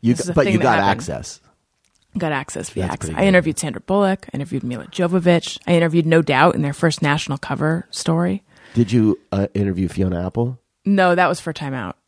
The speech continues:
Speaker 2: New York.
Speaker 1: Oh, but you have
Speaker 2: I
Speaker 1: interviewed
Speaker 2: have
Speaker 1: Fiona
Speaker 2: interviewed
Speaker 1: Apple.
Speaker 2: Fiona Apple,
Speaker 1: Go,
Speaker 2: yeah.
Speaker 1: go read the, um, everyone
Speaker 2: I
Speaker 1: needs to
Speaker 2: know.
Speaker 1: go read the
Speaker 2: Yeah.
Speaker 1: profile of her in the New Yorker. It's really good. Okay, go ahead.
Speaker 2: So they had, um, a party at this V R arcade.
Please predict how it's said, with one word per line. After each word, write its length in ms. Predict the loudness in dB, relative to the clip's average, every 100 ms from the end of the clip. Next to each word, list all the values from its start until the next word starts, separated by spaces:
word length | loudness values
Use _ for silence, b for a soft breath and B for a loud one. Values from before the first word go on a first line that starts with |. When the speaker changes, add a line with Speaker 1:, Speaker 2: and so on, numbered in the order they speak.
| _ _ _
Speaker 2:
New 120 | -8
York. 160 | -6 -2
Speaker 1:
Oh, 80 | 0
but 120 | 0
you 100 | 0
have 180 | 0 2
Speaker 2:
I 40 |
Speaker 1:
interviewed 160 | 2 4
Speaker 2:
have 140 | 4 4
Speaker 1:
Fiona 140 | 0
Speaker 2:
interviewed 220 | -2 -6
Speaker 1:
Apple. 60 | -6
Speaker 2:
Fiona 180 | -8 -6
Apple, 240 | -10 -4 4
Speaker 1:
Go, 120 | 4
Speaker 2:
yeah. 60 | 4 0
Speaker 1:
go 200 | 2 2
read 280 | 2 0 0
the, 200 | 0 0
um, 220 | -4 -2 -2
everyone 140 | 2
Speaker 2:
I 100 | 2
Speaker 1:
needs 120 | 2
to 120 | 2 2
Speaker 2:
know. 100 | 4
Speaker 1:
go 100 | 4
read 420 | 4 4 2 0
the 320 | -4 -6 -2
Speaker 2:
Yeah. 300 | 0 0 0
Speaker 1:
profile 380 | 2 2 2 0
of 80 | 0
her 140 | 0
in 100 | -2
the 80 | -2
New 100 | -4 -2
Yorker. 280 | -2 -2
It's 200 | -4 -2
really 160 | -2 0
good. 180 | -2 -4
Okay, 200 | -4 -6
go 80 | -6
ahead. 240 | -8 -10 -20 _ _ _ _ _ _ _ _ _ _ _ _ _
Speaker 2:
So 240 | -4 0 0
they 140 | 0
had, 600 | 0 0 2 2 0 -4 -6
um, 680 | 0 2 2 2 -2 -4 -8 -10
a 40 |
party 760 | -14 -4 0 2 2 0 -2 -4 b b 0
at 240 | 2 2
this 440 | 2 2 2 -4 -8 -10
V 360 | -4 -2 0
R 420 | 2 4 4 4 2
arcade. 680 | -2 -2 -4 -4 -4 -8